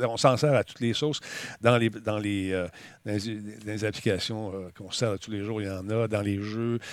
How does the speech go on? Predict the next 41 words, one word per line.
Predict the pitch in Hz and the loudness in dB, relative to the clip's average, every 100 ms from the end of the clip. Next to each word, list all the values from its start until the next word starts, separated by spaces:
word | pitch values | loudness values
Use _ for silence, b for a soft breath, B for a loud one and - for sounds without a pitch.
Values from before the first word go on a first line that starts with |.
| B B 98 | B B 0
euh, | |
dans | 101 107 | 4 6
les | 113 110 | 6 4
menus | 110 120 131 131 135 135 | 2 2 2 4 6 6
électroniques, | 120 - 131 117 113 123 120 117 | 6 4 4 4 4 0 2 2
dans | 113 135 | 4 4
tout | 214 | 6
ce | 202 | 4
que | 156 | 4
tu | - | 4
veux. | 131 165 | 4 6
Il | 139 | 8
y | |
a | 131 | 8
eu | 131 131 | 6 4
cette | - 147 151 | 6 6 6
interface-là | - 139 - 143 - 135 156 | 6 4 6 4 6 6 6
qui | 127 | 6
est | 110 | 8
analysée | 131 143 131 147 | 6 6 6 6
par | 143 123 | 6 6
quelqu'un | 123 107 117 120 B B B B B B B | 4 2 0 -2 B B B B B B B
pour | - 131 135 123 - | 4 6 8 4 4
soit | 147 143 | 4 6
te | 127 | 6
faire | 131 120 | 6 6
acheter, | 110 - 135 | 4 4 0
te | 110 | 2
faire | 123 | 0
consommer, | - 113 127 107 117 117 | 0 0 0 2 0 2
de | 113 | 0
donner | 113 117 135 | 2 4 4
des, | 117 117 110 | 6 2 2
des, | 110 107 92 B B - | 0 -4 -4 B B 0
des | 120 | 4
pseudo-choix. | - - 139 131 117 - 117 110 120 127 B B | 6 6 6 6 4 2 2 6 6 4 B B
Puis | - | 2
Fortnite, | 123 202 226 185 214 | 8 8 10 8 6
probablement, | 143 131 135 160 | 6 4 6 6
c'est, | 165 - 139 131 127 | 6 6 6 6 4
euh, | 107 | 0